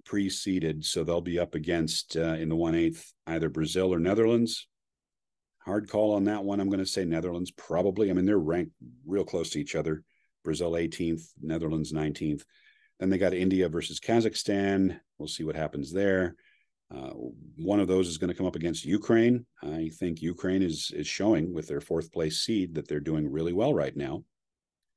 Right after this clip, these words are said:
Next bracket's got Germany pre-seeded. They're up against either Greece or Spain, probably,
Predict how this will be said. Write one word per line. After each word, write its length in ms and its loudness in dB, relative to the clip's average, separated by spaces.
Next 220 2
bracket's 380 2
got 260 0
Germany 440 6
pre-seeded. 760 -2
They're 180 2
up 100 -4
against 400 -2
either 220 -2
Greece 300 0
or 80 -2
Spain, 400 4
probably, 800 -4